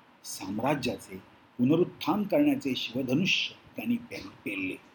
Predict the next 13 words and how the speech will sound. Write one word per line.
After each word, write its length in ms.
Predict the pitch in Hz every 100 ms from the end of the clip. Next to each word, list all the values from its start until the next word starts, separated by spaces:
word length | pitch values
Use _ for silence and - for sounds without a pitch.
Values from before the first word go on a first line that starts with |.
| - - _ _ _ _ _ _
पानिपतच्या 600 | - 113 151 151 160 -
युद्धानंतर 720 | 139 120 113 131 139 139 139 135
सहा 420 | - - 135 190
महिन्यात 380 | 165 135 120 - - - - -
वयाच्या 380 | 113 135 139 147
स-, 240 | - - - -
अवघ्या 320 | 131 123 143 170
सोळाव्या 640 | - 143 127 147 185 170
वर्षी 300 | 127 - 113
त्यांनी 280 | - 113 120
पेशवाईची 680 | 120 113 - 135 131 135
धुरा 280 | - 110 131
सांभाळली 580 | 123 - 98 90 85